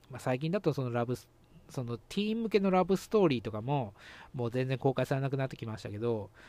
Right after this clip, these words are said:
まあ、そういったのとかも、まあ、日本は流行らない、流行らないなっていうことで、弾かれていくわけなんですね。だからそういうことをやってて、まあ、毎年毎年その弾かれる、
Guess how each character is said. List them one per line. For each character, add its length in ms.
ま 60
あ、 20
そ 100
う 20
い 40
っ 20
た 500
の 220
と 100
か 160
も、 140
ま 140
あ、 20
日 120
本 120
は 100
流 80
行 40
ら 120
な 80
い、 120
流 80
行 120
ら 80
な 140
い 40
な 100
っ 40
て 120
い 40
う 40
こ 100
と 120
で、 180
弾 200
か 160
れ 80
て 80
い 40
く 480
わ 140
け 120
な 80
ん 40
で 60
す 80
ね。 160
だ 100
か 60
ら 40
そ 180
う 40
い 580
う 60
こ 180
と 120
を 60
や 140
っ 40
て 160
て、 320
ま 120
あ、 20
毎 260
年 180
毎 180
年 240
そ 120
の 120
弾 220
か 120
れ 120
る、 300